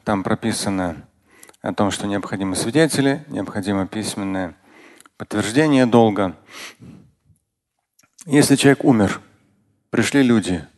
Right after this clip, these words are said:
и говорят, что он им должен. Он умер, у него есть имущество. И начинают играть на чувствах. «Он будет в аду гореть,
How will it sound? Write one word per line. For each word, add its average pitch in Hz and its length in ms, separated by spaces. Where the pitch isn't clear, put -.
и 113 60
говорят, 113 300
что - 180
он 117 120
им 110 140
должен. 87 500
Он 110 160
умер, 143 240
у 104 80
него 113 200
есть 107 300
имущество. - 640
И 127 80
начинают 127 560
играть 120 440
на 113 160
чувствах. - 600
«Он 95 300
будет 104 380
в 104 60
аду 107 300
гореть, 104 840